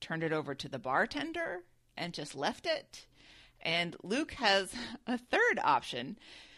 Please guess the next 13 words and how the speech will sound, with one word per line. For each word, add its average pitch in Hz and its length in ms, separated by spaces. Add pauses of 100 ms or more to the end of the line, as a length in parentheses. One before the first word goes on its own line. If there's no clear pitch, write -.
(380)
this 214 220
very 214 260
convoluted 240 680
thing 185 160
where 165 120
he 190 420
should 160 440 (400)
keep - 380
the 453 80
cash, - 800 (160)
leave 226 520
the 208 80
phone 190 880